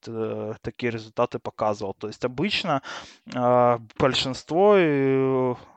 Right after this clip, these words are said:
квотербеков, э, в истории, кажется, только один не упал в два раза,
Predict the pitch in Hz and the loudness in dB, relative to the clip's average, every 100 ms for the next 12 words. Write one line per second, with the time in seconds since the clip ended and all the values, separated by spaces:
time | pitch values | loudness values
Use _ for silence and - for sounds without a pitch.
0 | _ - 139 139 131 139 180 - 139 - | _ -10 -4 -4 2 6 6 6 0 0
1 | 135 127 123 - - - 127 - 151 - | 0 4 2 -2 -14 -12 -12 -10 -10 0
2 | 208 196 156 151 - - 139 - 127 127 | 2 2 2 0 -2 -2 -2 4 2 2
3 | 135 156 139 131 135 135 131 117 143 139 | -4 -4 -4 -8 -8 -4 -4 4 6 8
4 | 117 113 120 117 113 110 110 107 107 104 | 4 0 2 4 4 2 -2 0 -2 -2
5 | 104 104 | -2 -2